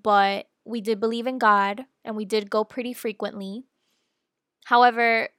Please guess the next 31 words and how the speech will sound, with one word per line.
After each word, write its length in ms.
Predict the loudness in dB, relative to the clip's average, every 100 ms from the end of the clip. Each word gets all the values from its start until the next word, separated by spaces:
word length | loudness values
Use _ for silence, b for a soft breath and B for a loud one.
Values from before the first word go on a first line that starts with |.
| _ _ _ -6
we 120 | -4
weren't 380 | -2 -2 -4 -10 _ -16
saints. 680 | -10 -10 -10 -14 -12 -12 -14 _ _ _ _ _ -10
There 100 | -4
was 80 |
a 40 | 4
lot 240 | 6 6
of 60 | 4
things 200 | -6 -6
going 180 | -4 -2
on 240 | 0 0
in 80 | -2
my 120 | -6
life 280 | -4 -6 -6
that 100 | -6
I 60 | -6
grew 180 | -4
up 160 | -6 -4
with, 160 | -4 -4 -8 b b b b b
and 480 | -4 -2 -4 -8 -14 -18 -20 _ -2
my 140 | 4
life 180 | 4 4
wasn't 260 | 0 -4 -6
perfect. 460 | -8 -8 -18 _ -6
We 80 |
weren't 280 | -2 0 -2
holy, 540 | 0 2 2 0 -6 -8
we 120 | -6
weren't 220 | -6 -4
very 200 | -4 -2
religious, 640 | -2 -6 -8 -10 -12 -16